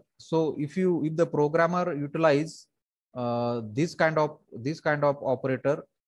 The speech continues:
instead of this kind of, uh, operator, then definitely the error will come. Okay. Now, uh, so correct way of writing that sentence will be like this: if number and then equality operator equal to,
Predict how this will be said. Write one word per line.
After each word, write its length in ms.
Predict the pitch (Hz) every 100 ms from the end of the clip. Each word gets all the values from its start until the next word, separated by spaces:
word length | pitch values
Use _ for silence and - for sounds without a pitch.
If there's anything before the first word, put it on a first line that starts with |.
| -
instead 300 | 131 - 147
of 200 | 139 120
this 160 | 131
kind 220 | - 147 139
of, 140 | 131 -
uh, 160 | 123 117 117
operator, 480 | 107 113 107 110 113 - _ _ _
then 400 | 117 143 143 147
definitely 540 | 127 131 139 135 131 139
the 200 | 135 117
error 280 | 117 117 113
will 240 | 120 165 - -
come. 220 | 107 95 _ _ _ -
Okay. 340 | 139 143 98 - _ - - _ _ _ _ _ _ _ _ _ _ _ _ _ _
Now, 380 | 143 160 196 196
uh, 160 | 131 143
so 200 | 139 175
correct 320 | - 190 208
way 120 | 202
of 140 | 208 202
writing 320 | 180 170 196 190
that 160 | 190
sentence 440 | - 185 175 190 -
will 120 | 165
be 100 | 156
like 260 | 139 123
this: 360 | 107 101 - -
if 260 | 120 156 151
number 360 | 143 135 147 170
and 340 | 120 123 123 120
then 440 | 127 123 123 123
equality 400 | 117 120 123 120
operator 400 | 127 110 117 127
equal 300 | 117 - 110 107
to, 60 | -